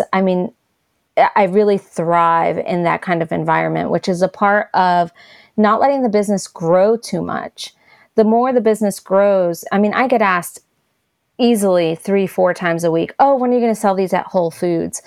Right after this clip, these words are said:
Well, at Whole Foods, I'm not gonna see the customers. Um, I love the idea of going to the farmers markets. As the business has grown, I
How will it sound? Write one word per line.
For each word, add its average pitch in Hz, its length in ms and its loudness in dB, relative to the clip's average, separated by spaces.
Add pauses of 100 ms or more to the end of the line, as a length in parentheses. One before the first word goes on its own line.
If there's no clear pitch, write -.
(300)
Well, 240 360 2
at 254 180 2
Whole 262 240 0
Foods, 247 300 -2
I'm 226 160 0
not 220 160 -4
gonna 190 160 -4
see 180 220 -8
the 190 100 -4
customers. - 880 -12 (600)
Um, 185 420 0
I 196 100 4
love 190 540 0
the 175 340 2
idea 175 640 0
of 165 460 0
going 208 280 2
to 202 120 -6
the 170 80 -2
farmers 160 520 -6
markets. 165 720 -4 (320)
As 196 220 2
the 208 80 2
business 196 380 0
has 175 180 -4
grown, 190 640 -2 (400)
I 165 680 0